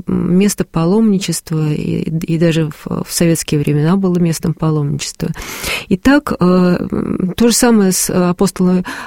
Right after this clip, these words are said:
апостолом Фомой в Индии. То есть есть какие-то точки, которые, э, предание, э, сохраняет как места памяти, места подвига. Важно это или нет,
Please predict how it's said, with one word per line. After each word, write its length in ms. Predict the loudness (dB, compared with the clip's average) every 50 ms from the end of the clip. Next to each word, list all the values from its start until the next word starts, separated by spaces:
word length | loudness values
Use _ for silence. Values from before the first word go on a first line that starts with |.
| -2
апостолом 540 | -2 0 4 4 2 2 4 2 2 2 2
Фомой 420 | 2 2 2 4 4 4 4 4
в 80 | 4 4
Индии. 460 | 4 4 4 2 2 2 0 0 0 0
То 80 | 0
есть 220 | 0 -2 -2 0 2
есть 240 | 2 2 2 2
какие-то 540 | 0 0 0 0 0 0 0 0 0 -2 -4
точки, 720 | -2 0 2 2 2 0 -2 -4 -2 -2 -2 -2 -2 -4 -6 -10 -14 -16 -16 -14 -16 -16 -14 _ -2
которые, 560 | -2 -2 2 2 2 4 4 4 4 2 2
э, 260 | -2 -4 -4 -4 -4 -2 0
предание, 800 | 0 2 4 4 4 4 4 4 4 4 4 2 2 0 0 -2
э, 360 | -2 -2 0 0 0 -2 -2
сохраняет 580 | -2 -2 -2 0 0 2 2 4 4 2 2 0
как 320 | 0 -2 -2 0 0 0
места 560 | 0 0 0 0 -2 0 0 2 2 2 0 -2 -8 _ -4
памяти, 520 | -2 0 2 4 2 2 0 0 -2 -2
места 420 | 0 0 0 -2 -2 -2 -2 -2
подвига. 560 | -2 -2 -2 -2 -2 -2 -4 -6 -6 -6 -8 -12 -12 _ _ -20 -20 -20 -14 -12 -12 -10 -10 -10 -10 -10 -12 -12 -14 -16 -20 _ _ _ _ -4 0
Важно 400 | 4 4 6 6 6 6 6 4
это 240 | 4 2 2 2 2
или 160 | 4 4 4
нет, 460 | 4 4 4 4 4 2 0 -4 -10